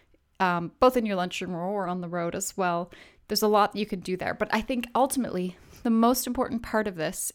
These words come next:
is to just make the effort and get into the routine and the ritual of actually packing it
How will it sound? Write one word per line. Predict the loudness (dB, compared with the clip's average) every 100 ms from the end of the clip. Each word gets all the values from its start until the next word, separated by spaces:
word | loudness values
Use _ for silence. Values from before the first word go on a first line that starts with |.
| 0
is | 0 0
to | -6 -4
just | -4 -6 -8 -12 -20 _ _ _ _ _ _
make | -2 2 2 2 0
the | -2 0
effort | 0 -2 -4 -4 -8 -18 -20 -10
and | -2
get | 0 2
into | 0 0
the | -2
routine | -2 -6 -4 -4 -4
and | -4
the | -4
ritual | -4 -4 -4 -6 -6 -6 -10 -16 -20 _ _
of | 2 2 2 -6 -20 _ -12
actually | -8 -6 -2 -2 -2 _ _
packing | -6 -2 -2 2 2 4
it | 0